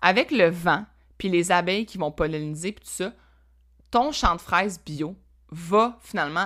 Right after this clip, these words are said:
être affecté par le champ de fraises de pesticides et va re-, lui aussi à recevoir des pesticides. Donc, ton entourage va, va rapidement... Ce que je veux dire, par, ce que je, où je veux aller avec cette métaphore-là, c'est de dire que t'es nécessaire-, même si toi,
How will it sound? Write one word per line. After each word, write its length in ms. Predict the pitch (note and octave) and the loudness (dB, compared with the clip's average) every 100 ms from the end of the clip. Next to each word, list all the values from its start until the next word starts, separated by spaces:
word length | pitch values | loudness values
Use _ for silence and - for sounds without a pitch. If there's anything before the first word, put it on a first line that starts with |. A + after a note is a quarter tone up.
| - | -4
être 200 | D#3+ - | -8 0
affecté 440 | G3 G#3 F3 - G#3 | -2 0 -8 -6 -2
par 160 | F#3 | 0
le 80 | D3+ | -2
champ 180 | D#3 D3+ | -4 -8
de 60 | D#3 | -6
fraises 200 | F3+ F#3 | -8 -8
de 80 | |
pesticides 460 | D#3 C#3+ - G3+ G#3 - | -10 -12 -6 -4 -4 -2
et 140 | A#3+ | -2
va 320 | G3 F3+ - - | 2 0 0 -14
re-, 240 | F3 F3 _ - | -4 -4 _ -8
lui 120 | G3 | -6
aussi 480 | G#3+ F#3 - - G3 _ _ _ - | -6 -6 -6 -6 -8 _ _ _ -6
à 100 | D#3+ | -4
recevoir 420 | D#3+ E3 E3 E3+ | -4 -6 -4 -6
des 100 | D3 | -6
pesticides. 580 | D3 - - - D3+ - - - _ _ _ _ | -12 -14 -12 -8 -8 -10 -20 -20 _ _ _ _
Donc, 400 | - G3 G3 - _ _ _ _ _ _ - | 4 4 4 -8 _ _ _ _ _ _ 0
ton 280 | A#3+ F#4 | 2 4
entourage 840 | C4 F#3+ F#3 E3+ E3+ B3+ A#3+ G3 F3+ - _ | 2 2 0 6 8 6 0 -6 -12 -18 _
va, 280 | D#3+ E3 E3 - | -18 -12 -14 -10
va 200 | E3 E3 | -2 0
rapidement... 580 | E3 A3 - G#3 F#3+ F#3 | 2 0 0 -4 -4 -4
Ce 260 | F3 D#3+ - | -6 -8 -8
que 100 | E3+ | -12
je 60 | |
veux 80 | E3+ | -8
dire, 160 | G3+ A#3+ | -6 -6
par, 120 | - E3+ | -10 -12
ce 220 | - - | -16 -14
que 60 | E3 | -8
je, 80 | |
où 100 | F#3 | -4
je 60 | G#3 | 2
veux 80 | G3+ | 2
aller 100 | G#3 | 2
avec 120 | D4 | -2
cette 100 | - | -6
métaphore-là, 540 | F3+ E3+ E3 D#3 E3+ A#3+ | -6 -4 0 0 0 -4
c'est 100 | F3 | -4
de 120 | E3+ | -2
dire 220 | G3+ B3+ | -2 -4
que 220 | A#3 A3 A3+ - - _ _ | 0 -2 -2 -20 -20 _ _
t'es 120 | A3 | -2
nécessaire-, 300 | A3+ A#3+ A3 | 0 -2 -4
même 200 | A3 C4+ | -4 -4
si 160 | G4 A#3+ | -6 -12
toi, 460 | - G#3+ A3 A#3+ | -10 -2 0 0